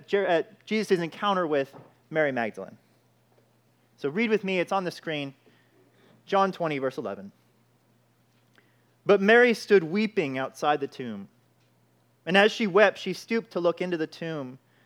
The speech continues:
And she saw two angels in white sitting where the body of Jesus had laid, one at the head and one at the feet. They said to her, "Woman, why are you weeping?"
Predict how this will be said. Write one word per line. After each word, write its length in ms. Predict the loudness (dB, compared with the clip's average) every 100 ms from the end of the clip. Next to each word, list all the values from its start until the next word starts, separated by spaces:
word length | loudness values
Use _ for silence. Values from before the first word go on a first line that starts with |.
| _ _ _ -10
And 100 | -4
she 100 | 0
saw 220 | 4 4
two 220 | 4 0
angels 400 | 2 4 2 2
in 120 | 0
white 260 | 2 2 2
sitting 400 | 0 0 2 0
where 100 | 0
the 80 | 2
body 360 | 4 4 2
of 100 | -4
Jesus 360 | -4 -6 -6 -12
had 80 | -8
laid, 360 | -2 -2 -4 -8 -16 0
one 140 | 2
at 100 | 4
the 80 | 4
head 260 | 6 4
and 100 | 4
one 140 | -2 -4
at 60 |
the 60 | -6
feet. 360 | -10 -10 -12 -14 _ _ _ _ _ _ _ _ _ _
They 140 | 0 4
said 200 | 6 4
to 60 |
her, 220 | 4 0 -2 2
"Woman, 300 | 4 4 0
why 200 | 0 2
are 100 | 2
you 160 | 0
weeping?" 560 | -4 -6 -8 -8 -12 -14